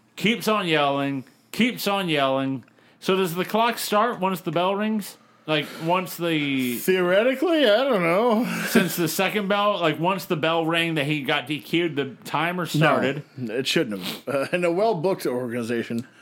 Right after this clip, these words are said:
Speaker 2: uh, they would ring the bell again and start the five-minute time.
Speaker 1: Okay, so he's yelling and yelling until finally, I think Doug Dillinger s-, carried Doctor Death,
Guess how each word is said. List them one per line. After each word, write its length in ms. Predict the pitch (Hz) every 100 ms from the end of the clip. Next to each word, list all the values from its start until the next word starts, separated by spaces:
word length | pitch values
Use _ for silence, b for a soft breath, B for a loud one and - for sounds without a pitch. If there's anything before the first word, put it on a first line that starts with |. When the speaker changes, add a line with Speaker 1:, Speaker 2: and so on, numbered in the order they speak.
| B B B _
Speaker 2:
uh, 260 | 135 127 123
they 120 | 123
would 200 | 123 110
ring 140 | 120 120
the 60 | 107
bell 200 | 117 117
again 240 | 107 107
and 100 | 101
start 280 | - 110 98
the 80 | -
five-minute 420 | 85 82 78 69
time. 100 | -
Speaker 1:
Okay, 340 | 143 147 113 101
so 300 | - 156 143
he's 320 | 147 202 165
yelling 520 | 135 160 180 185 180 170
and 160 | 147
yelling 340 | 143 147 143 147
until 240 | 151 175
finally, 500 | 170 175 170 165 160
I 120 | 139
think 340 | 143 165 156 - b b b _ _ -
Doug 300 | 156 185 143
Dillinger 560 | 131 165 170 156 165 156
s-, 160 | - -
carried 480 | - 170 185 185 160
Doctor 300 | 180 175 170
Death, 340 | 151 165 147